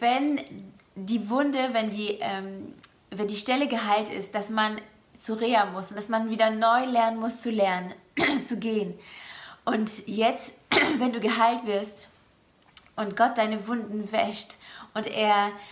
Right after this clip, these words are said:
deine Wunden heilt und deine Wunden pflegt, wirst du lernen müssen, in diesem Bereich wieder gesund gehen zu lernen. Du wirst lernen müssen, wieder gesund, ähm, ja,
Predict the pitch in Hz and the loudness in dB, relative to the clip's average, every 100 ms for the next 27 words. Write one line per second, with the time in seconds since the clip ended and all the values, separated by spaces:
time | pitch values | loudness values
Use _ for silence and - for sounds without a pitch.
0 | - 220 220 214 202 233 170 208 214 220 | -2 0 2 0 -2 -4 -4 -4 0 0
1 | - - 214 208 202 220 214 208 - 226 | 0 -2 -2 -2 -2 -4 -4 -6 -6 -4
2 | 240 254 214 226 - 240 269 277 294 - | -2 -4 -4 -4 -2 0 2 0 -2 -8
3 | - 226 240 262 254 214 - 226 226 220 | -6 4 4 4 2 -2 -4 -4 -4 -6
4 | 208 254 269 254 226 - 202 226 - 214 | -2 -2 0 0 0 2 2 2 -2 2
5 | 208 208 208 - - - 214 185 240 262 | 4 4 0 -16 -8 -2 0 0 0 0
6 | - 233 185 226 233 226 - - 208 202 | -4 -8 -4 -2 -2 -2 0 0 0 -4
7 | 190 - - 208 202 202 202 196 185 196 | -6 -8 -4 -2 -2 0 2 2 0 -4
8 | 202 220 - 233 240 262 262 240 247 226 | -2 -2 -2 2 4 4 0 -4 -4 -4
9 | 220 208 208 208 - - - 226 190 233 | 2 2 2 -2 -14 -10 -2 -2 0 0
10 | 254 269 - - - - _ 220 214 208 | 0 -2 -6 -14 -20 -20 _ -2 -2 -2
11 | 202 202 202 - _ _ _ - 226 208 | -4 -6 -8 -16 _ _ _ -6 0 2
12 | 190 | 2